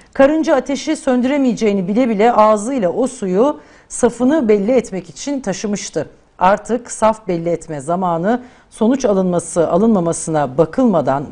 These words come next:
demiş. "Ekrem İmamoğlu'nu başarısız, e, bulurum. Yetkisi olmayabilir. Çıkıp açıklama, e, yapma. Bu taşıtlar için doğru bulmuyoruz."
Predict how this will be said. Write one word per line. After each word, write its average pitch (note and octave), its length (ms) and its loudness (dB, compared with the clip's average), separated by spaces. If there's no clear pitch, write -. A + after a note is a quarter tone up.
demiş. D#3 420 -2
"Ekrem A3+ 320 2
İmamoğlu'nu A3 520 2
başarısız, F#3+ 840 -4
e, D#3 280 2
bulurum. F#3+ 420 4
Yetkisi A3 420 0
olmayabilir. A#3 600 4
Çıkıp - 280 -10
açıklama, F3 640 -2
e, E3+ 60 0
yapma. G#3 680 2
Bu G3 180 -6
taşıtlar F#3+ 500 -2
için A#3 560 -2
doğru G#3 300 4
bulmuyoruz." G#3+ 680 0